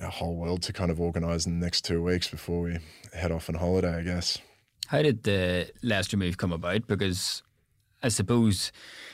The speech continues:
Speaker 2: even thinking back to when you signed for Ulster, it was done very far in advance. You know, we knew you were coming,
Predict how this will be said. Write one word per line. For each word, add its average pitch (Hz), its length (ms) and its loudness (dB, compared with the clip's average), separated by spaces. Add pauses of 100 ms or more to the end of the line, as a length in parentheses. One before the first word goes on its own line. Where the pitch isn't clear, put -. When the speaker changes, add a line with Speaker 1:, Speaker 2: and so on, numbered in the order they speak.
Speaker 2:
even 131 220 6
thinking 98 240 2
back 90 160 2
to 92 80 -6
when 90 120 -2
you 87 60 -2
signed 90 300 -2
for 92 240 -6
Ulster, 107 300 2
it 90 80 -4
was 92 200 -10
done 107 460 2 (640)
very 101 260 2
far 98 260 2
in 95 60 2
advance. 95 440 2
You 101 60 2
know, 92 100 0
we 90 80 0
knew 90 140 0
you 92 160 -2
were 90 100 -2
coming, 90 500 0